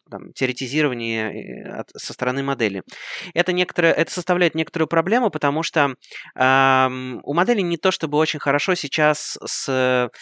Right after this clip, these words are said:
значит, эм, с определением уверенности в своих собственных словах. Плюс, э, как мы выяснили, ее можно захарасить на то, чтобы она там выдавала, например, э,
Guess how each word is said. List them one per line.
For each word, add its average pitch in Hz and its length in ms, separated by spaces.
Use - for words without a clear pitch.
значит, 120 460
эм, 107 560
с - 100
определением 135 640
уверенности 123 720
в - 60
своих 123 220
собственных 110 340
словах. 87 440
Плюс, 151 320
э, 117 320
как - 180
мы 117 140
выяснили, 143 380
ее 123 180
можно 120 260
захарасить 120 600
на 107 180
то, 123 100
чтобы 107 260
она 107 200
там 98 200
выдавала, 101 440
например, 98 440
э, - 140